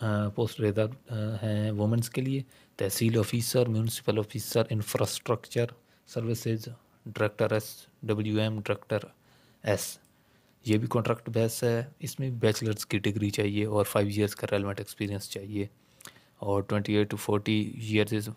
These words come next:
और प्लस फाइव ईयर रिलैक्सेशन है। इसमें भी सेम वही एज है जो ऊपर वाले के लिए थी, वही एज है इसमें भी। और ये भी पोस्टिंग कहीं भी, भी पंजाब में हो सकती है। और जो इसका भी पेपर होगा वो सेम जो ऊपर वाले हैं, यानी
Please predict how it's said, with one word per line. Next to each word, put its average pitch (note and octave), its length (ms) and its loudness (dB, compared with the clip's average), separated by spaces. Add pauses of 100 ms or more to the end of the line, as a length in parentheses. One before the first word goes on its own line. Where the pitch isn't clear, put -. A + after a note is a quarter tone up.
और G#2+ 260 -6
प्लस G2+ 200 2
फाइव G#2 300 0
ईयर G#2 100 2
रिलैक्सेशन G#2 600 0
है। B2+ 60 -2
इसमें A#2+ 280 -6
भी A#2+ 120 -8
सेम C#3 320 -4
वही B2+ 240 4
एज A#2+ 200 4
है A#2+ 60 2
जो A2 140 2
ऊपर G#2 200 0
वाले G2 200 2
के G2+ 120 -4
लिए G2+ 180 2
थी, G#2+ 200 -6 (480)
वही A2 220 6
एज G2 140 0
है G2 80 2
इसमें G2 300 -4
भी। G#2 160 -10
और G#2 200 -2
ये G#2+ 200 4
भी A2 180 0 (120)
पोस्टिंग G#2 320 -2
कहीं G#2 160 0
भी, A2+ 120 -2
भी A2 120 -6
पंजाब A2 340 -6
में A2 100 -6
हो G#2+ 60 -8
सकती A#2 340 -10
है। A#2+ 80 -6 (480)
और G#2 120 -2
जो G#2+ 120 -2
इसका A2 260 -2
भी C#3+ 140 -2
पेपर A2 300 -2
होगा G#2 200 -2
वो G#2+ 120 -2
सेम C#3+ 480 2 (580)
जो A2 220 0
ऊपर A#2 300 -2
वाले G#2 280 2
हैं, G#2 380 0
यानी G#2+ 400 0